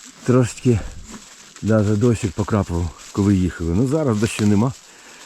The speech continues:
Сподіваюсь, так воно і буде. Сьогодні, друзі, ми повинні були їхати в Закарпаття до Романа.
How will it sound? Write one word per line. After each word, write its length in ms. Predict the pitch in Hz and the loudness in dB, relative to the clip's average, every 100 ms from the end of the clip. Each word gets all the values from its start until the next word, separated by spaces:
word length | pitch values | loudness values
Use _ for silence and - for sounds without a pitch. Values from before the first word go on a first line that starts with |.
| - | -18
Сподіваюсь, 680 | - 95 87 104 113 104 - - _ _ - - | -6 -2 2 4 2 0 -4 -18 _ _ -18 -4
так 200 | 104 104 | -2 2
воно 300 | 98 98 95 | 2 2 0
і 60 | |
буде. 380 | 82 90 80 65 - - - _ _ _ _ - _ - - - - - - - | -2 -4 -6 -8 -14 -20 -20 _ _ _ _ -20 _ -20 -20 -20 -20 -20 -20 -6
Сьогодні, 420 | - 123 131 123 | 2 4 6 4
друзі, 320 | 120 127 110 | 4 2 2
ми 240 | 117 110 80 - | 2 0 -2 -10
повинні 360 | - 98 113 107 | -4 2 4 2
були 280 | 98 104 101 | 2 2 2
їхати 480 | 110 107 95 101 95 | 2 0 0 0 0
в 60 | |
Закарпаття 720 | 90 110 107 98 113 104 95 | 0 -2 -2 -2 -4 -4 -4
до 140 | 87 87 | -2 0
Романа. 440 | 85 101 92 | 0 0 -2